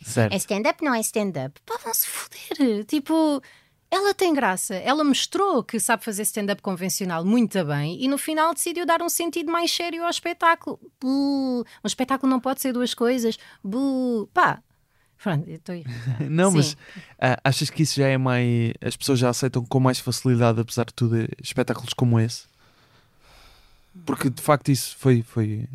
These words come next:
Speaker 1: na altura era a discussão que existia, não é? O que é que é isto?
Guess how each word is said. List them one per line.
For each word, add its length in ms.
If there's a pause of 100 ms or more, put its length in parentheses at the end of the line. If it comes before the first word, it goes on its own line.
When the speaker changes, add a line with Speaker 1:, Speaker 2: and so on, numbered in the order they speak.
(120)
Speaker 1:
na 140
altura 260
era 140
a 60
discussão 540
que 120
existia, 380
não 100
é? 100
O 80
que 140
é 60
que 100
é 60
isto? 280